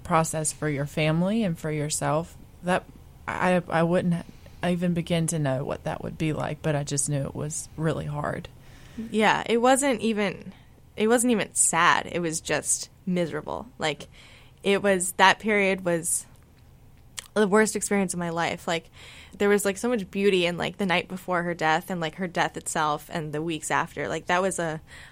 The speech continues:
Speaker 2: I think back very fondly on that time. But forty-eight hours before she died and then six weeks before that was just,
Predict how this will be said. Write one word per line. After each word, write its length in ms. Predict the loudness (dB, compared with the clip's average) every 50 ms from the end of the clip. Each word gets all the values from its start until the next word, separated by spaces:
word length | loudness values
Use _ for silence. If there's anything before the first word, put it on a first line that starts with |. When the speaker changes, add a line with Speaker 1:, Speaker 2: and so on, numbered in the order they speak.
| -4 2
Speaker 2:
I 140 | 4 4 4
think 300 | 4 2 0 0 -2 -6 -8 0
back 240 | 4 4 4 4 2
very 220 | 0 0 0 -2
fondly 420 | -2 -4 -6 -6 -6 -6 -6 -6 -6
on 120 | -6 -6
that 180 | -8 -10 -10 -10
time. 340 | -8 -8 -8 -8 -10 -14 -16 -16 -20 -20 -20 -20 -20 -20 -20 -20 -20 -20 -20 -20 -20 -20 -20 -6 2
But 200 | 4 4 4 4 0 -20 -20 -20 -20 -20 -20 -20 -20 -20 -20 -20 -20 -20 -18 -12
forty-eight 460 | -6 0 2 2 4 4 4 4 6
hours 240 | 6 6 6 4 2
before 280 | -2 -4 -2 -2 -4
she 120 | -4 -4 -4
died 360 | -2 -2 -2 0 -2 -4 -4 -8 -14 -18 -18 -20 -18 -10 -4
and 140 | -2 0 0
then 120 | 0 0
six 280 | 0 0 0 0 0 -2
weeks 240 | -2 -4 -4 -4 -4
before 380 | -4 -6 -4 -2 0 0 0
that 300 | 0 0 -2 -2 -2 -2
was 240 | -2 -2 -2 -2 -6
just, 460 | -6 -6 -6 -2 -2 -2 -2 -4 -6